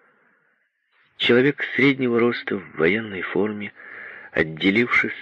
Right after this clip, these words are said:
двинулся нерешительно мне навстречу со слабой улыбкой на устах. Это был император. Остановился,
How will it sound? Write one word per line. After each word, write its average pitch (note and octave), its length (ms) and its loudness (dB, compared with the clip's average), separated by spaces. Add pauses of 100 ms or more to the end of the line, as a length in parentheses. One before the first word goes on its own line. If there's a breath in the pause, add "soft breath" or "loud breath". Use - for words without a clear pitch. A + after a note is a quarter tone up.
(380)
двинулся A#2 760 -2
нерешительно F#2 800 -2
мне D2+ 200 -4
навстречу D#2 680 -4 (960 loud breath)
со D2+ 100 -2
слабой A2 640 -4 (140)
улыбкой C#2+ 540 -6
на C2+ 120 -8
устах. - 720 -10 (1700)
Это - 220 0
был G#2+ 340 0
император. D2 840 -4 (2000)
Остановился, G2 840 -2